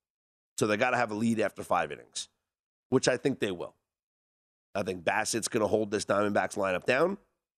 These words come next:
Hopefully they don't score in five innings, and the Mets put up two or three and find themselves with the lead after five. So I'm willing to lay a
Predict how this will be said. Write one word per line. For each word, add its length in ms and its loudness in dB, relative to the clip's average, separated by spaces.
Hopefully 380 2
they 120 2
don't 220 0
score 380 2
in 200 0
five 300 0
innings, 340 0
and 120 0
the 60 -2
Mets 260 0
put 180 0
up 120 -2
two 180 0
or 80 0
three 380 4
and 440 -2
find 240 2
themselves 400 0
with 100 -10
the 80 -6
lead 340 0
after 340 -2
five. 320 -6
So 160 -2
I'm 100 0
willing 300 4
to 100 4
lay 420 2
a 40 -4